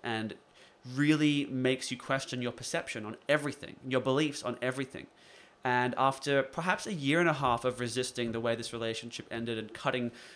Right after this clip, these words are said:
you know, specific people out of my life as a result, it was clear to me that I was suffering so much. It was clear to me that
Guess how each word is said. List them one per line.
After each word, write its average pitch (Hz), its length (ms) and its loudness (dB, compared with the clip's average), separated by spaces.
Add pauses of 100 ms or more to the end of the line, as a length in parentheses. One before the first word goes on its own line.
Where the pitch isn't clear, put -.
you 127 80 -2
know, 123 80 2
specific - 400 -6
people 123 260 -2
out 117 120 4
of 113 40 -2
my 117 60 0
life 117 260 0
as 117 120 -2
a 117 40 -6
result, 123 440 2 (360)
it 151 300 4 (160)
was 127 520 4 (100)
clear 139 300 0
to 139 60 2
me 143 300 2 (240)
that - 320 -2
I 127 240 8
was 120 160 2
suffering 120 580 0 (200)
so - 640 2
much. 110 420 -2
It 131 60 0
was 135 160 -2
clear 160 200 2
to 156 80 4
me 147 200 2
that 123 260 2